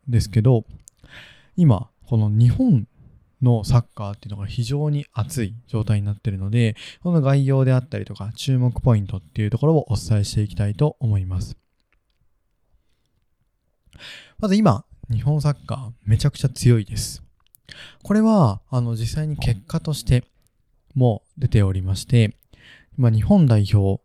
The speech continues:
まあ、親善試合を定期的に行っているんですけど、今六連勝中。そしてワールドカップに関しても、昨年十月に二千二十二年の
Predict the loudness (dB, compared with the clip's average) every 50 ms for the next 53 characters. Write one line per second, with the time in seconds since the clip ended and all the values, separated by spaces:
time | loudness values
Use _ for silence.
0 | _ _ 0 2 2 2 2 0 2 0 0 0 2 2 2 2 2 2 2 2
1 | 2 2 0 -4 -4 -2 0 -2 -2 -2 -4 _ _ -18 -10 -2 0 2 2 2
2 | 0 0 0 -2 0 0 0 -2 -4 -6 -10 -8 -6 -4 0 2 4 4 2 2
3 | 0 _ _ _ _ _ _ -20 -20 -20 -20 -20 _ _ _ _ _ -4 -2 -2
4 | 0 2 2 2 2 2 2 0 0 0 -2 -4 -4 -6 -6 -6 -6 -4 0 2
5 | 2 2 0 -2 _ _ _ _ _ _ _ _ _ _ -12 -8 -6 -6 -2 2
6 | 4 4 4 2 0 0 0 0 0 0 -2 0 2 0 0 0 0 0 0 0
7 | 0 -4 _ _ _ 0 0 0 2 2 0 0 -2 -4 -2 0 2 4 4 2
8 | 0 _ _ _ -20 -20 -20 -20 _ -20 -20 -8 -2 -2 0 0 0 0 2 4
9 | 4 4 4 4 4 4 4 2 0 0 0 -2 -2 -2 -6 -10 _ _ _ _
10 | _ 0 0 0 0 0 0 2 2 2 2 2 0 0 2 4 4 4 4 4
11 | 4 4 4 4 4 2 2 -2